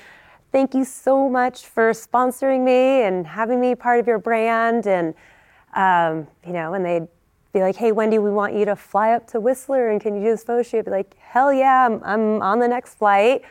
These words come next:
I was always available to them. Um, yeah, I, I definitely appreciated that they saw value in me, and I always wanted to upkeep that value, and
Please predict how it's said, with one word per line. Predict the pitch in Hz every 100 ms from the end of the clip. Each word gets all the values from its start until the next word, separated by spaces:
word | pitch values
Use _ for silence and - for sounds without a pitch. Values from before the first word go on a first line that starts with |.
| - -
I | 202
was | 190
always | - 202 214
available | 214 202 202 196 196
to | -
them. | 202 202 196 196 196 - _ _ _ _ _
Um, | 208 196 196 185 185 185 185 - _ _ _ _ - _
yeah, | - 320 240 196 202
I, | 196
I |
definitely | 196 214 196 - 208 214 202
appreciated | 190 - 220 202 - 202 185 190 185 180 _ _ _ _ _ _ _ -
that | 190 196 185 180
they | 196
saw | 190 - 196 185
value | 180 180 190 190
in | 180 180
me, | 170 175 208 233 -
and | 185 185
I | 180
always | 190 185 175
wanted | 180 180
to | 170 185
upkeep | 185 - 202 - -
that | 175
value, | 180 170 185 185 170
and | 165 160